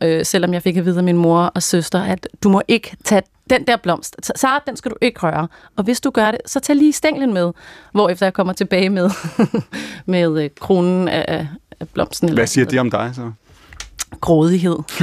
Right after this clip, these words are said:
Speaker 1: <laughs> Jeg ved det ikke.
Speaker 2: Hey.
Speaker 1: Og, og, og jeg elsker blomster.
Speaker 2: Er du grådig?
Speaker 1: Øhm,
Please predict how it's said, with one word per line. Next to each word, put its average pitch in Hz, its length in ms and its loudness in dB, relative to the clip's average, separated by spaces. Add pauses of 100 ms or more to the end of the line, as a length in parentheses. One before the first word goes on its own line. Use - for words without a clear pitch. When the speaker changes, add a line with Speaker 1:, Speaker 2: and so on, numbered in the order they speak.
(220)
Speaker 1:
<laughs> 240 360 0
Jeg 180 220 -2
ved 147 100 -6
det - 80 -8
ikke. 151 180 -6
Speaker 2:
Hey. 190 200 2 (640)
Speaker 1:
Og, 220 180 2
og, 208 100 2
og 208 140 0
jeg 185 60 -4
elsker 190 260 -4
blomster. 165 480 -2 (240)
Speaker 2:
Er 165 80 4
du 226 100 0
grådig? 226 380 0 (880)
Speaker 1:
Øhm, 240 560 2